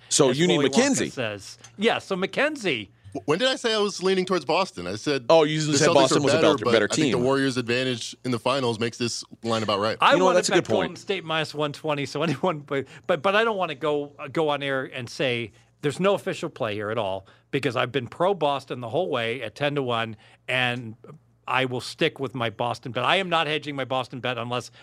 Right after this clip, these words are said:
Speaker 2: I get an extreme rogue line back on Golden State.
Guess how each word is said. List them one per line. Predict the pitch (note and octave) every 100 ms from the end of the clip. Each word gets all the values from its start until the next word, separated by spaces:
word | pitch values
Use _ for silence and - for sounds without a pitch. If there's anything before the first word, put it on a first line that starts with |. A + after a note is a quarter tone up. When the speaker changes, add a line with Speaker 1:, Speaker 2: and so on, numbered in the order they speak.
| -
Speaker 2:
I | C#3+ D3
get | C#3
an | B2+
extreme | A2+ - - D3 C#3 E3+ E3 D3 B2+
rogue | C3 C3+ C3+
line | B2+ A#2 A#2 A#2 G#2+ _ _
back | C#3 C3 B2+
on | B2+ A2+
Golden | A2 G2 F#2+
State. | -